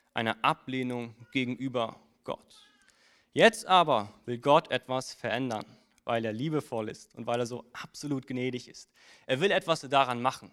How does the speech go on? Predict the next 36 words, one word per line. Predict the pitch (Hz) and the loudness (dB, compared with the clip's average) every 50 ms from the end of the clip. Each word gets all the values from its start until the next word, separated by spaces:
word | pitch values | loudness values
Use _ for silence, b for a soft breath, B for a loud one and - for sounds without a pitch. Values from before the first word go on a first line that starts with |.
| _ _ - | _ _ -8
etwas | 139 - - 123 120 - - _ | -8 -6 -4 -6 -6 -6 -12 _
verändern | _ - - 147 127 - - 143 143 160 180 170 143 117 101 98 98 _ _ _ | _ -6 -2 -2 -2 -2 -2 -4 -4 -2 -2 -2 -4 -4 -4 -8 -12 _ _ _
möchte | 120 113 110 - - - | -12 -12 -12 -10 -12 -14
er. | - - 90 - - _ _ _ b b b b b b b b b b b b | -12 -12 -12 -14 -16 _ _ _ b b b b b b b b b b b b
Er | - - 131 | 0 2 6
hat | 185 185 190 - 196 | 8 6 6 6 2
nämlich | 196 208 214 220 220 233 - - | 0 0 2 2 0 -2 -2 -2
vor | - 180 175 151 | 0 0 0 4
ganz | 123 143 180 254 262 - - | 4 4 4 4 2 -2 -6
vielen | - 220 214 208 196 160 | -8 -6 -4 -2 -2 -2
Jahren, | 135 127 131 139 165 202 208 185 - - _ _ | 0 0 2 0 0 0 -4 -8 -12 -18 _ _
ungefähr | - 156 196 214 185 202 - 165 175 180 151 | -6 -2 -2 -2 -2 -2 -4 -2 -2 -2 -2
siebenhundert | 123 143 185 180 165 165 156 151 | -2 -4 -6 -6 -4 -4 -4 -4
vor | - - 135 - | -4 -8 -10 -8
Christus, | - - 185 180 - 175 165 - b b b b b _ | -6 -6 -6 -6 -6 -10 -14 -14 b b b b b _
Versprechen | - 165 - - - 156 160 160 - 160 143 | -4 -4 -4 -4 -2 -2 -2 -2 -2 -4 -6
abgegeben. | 131 - - 120 104 110 104 98 - - _ _ _ _ - | -6 -6 -6 -10 -10 -10 -10 -10 -12 -16 _ _ _ _ -14
Ja? | 113 120 - - _ b b b b b b b | -12 -12 -12 -12 _ b b b b b b b
Und | _ - 135 139 135 | _ -4 -4 0 2
jeder | 175 180 202 | 2 2 2
von | 202 - 180 | 2 0 -2
uns | 170 160 143 - | -2 -2 -2 0
kennt | - 196 240 233 | 2 2 2 2
Versprechen, | - 220 - - 214 214 - - 220 214 | 0 -2 0 0 0 0 0 0 -4 -6
vor | - - 151 131 | -6 -4 -2 -2
allem | 135 131 120 | -2 -2 -4
von | - - 120 113 107 110 | -6 -8 -8 -8 -8 -10
Politikern, | - - 147 170 220 - 220 - 190 190 196 190 160 - _ - | -8 -6 -4 -4 -4 -6 -4 -4 -2 -2 -2 -4 -8 -14 _ -8
die | 123 | -6
dann | 113 113 110 104 | -4 -4 -4 -6
ihr | 92 113 110 98 | -6 -8 -6 -2
Wahlprogramm | 127 160 196 190 - 180 165 175 165 170 165 - _ _ _ _ | 0 0 0 0 -4 -4 -2 -2 -2 -2 -2 -8 _ _ _ _
aufstellen, | - 156 180 - - - 165 170 170 160 | -2 -2 -2 -4 -2 -2 0 0 0 -2
kurz | - - 160 156 - | -4 -6 -8 -8 -6
vor | - 123 113 | -8 -6 -4
der, | 113 110 104 - | -4 -4 -4 -6